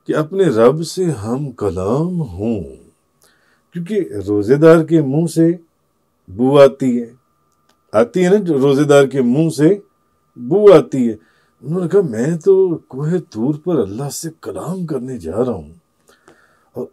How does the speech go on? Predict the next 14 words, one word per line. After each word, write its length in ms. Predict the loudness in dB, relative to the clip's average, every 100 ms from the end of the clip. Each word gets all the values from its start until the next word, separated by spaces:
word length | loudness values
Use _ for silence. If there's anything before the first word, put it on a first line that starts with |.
| -8
अल्लाह 440 | -6 2 4 4
से 200 | 2 -2 -4 -8
कलाम 480 | -8 -4 -4 -4
करूँ 520 | -8 -8 -6 -4 -6 -6
और 220 | -8 -8
मेरे 400 | -12 -10 -8 -8
मुंह 240 | -8 -12
से 160 | -12 -16
बू 340 | -12 -6 -2
आ 160 | -2 -2
रही 180 | -6 -8
हो।" 120 | -14 -18 _ _ _ _ _ _ _ _ _ _ _ _ -6
ये 160 | -4
एक 140 | -4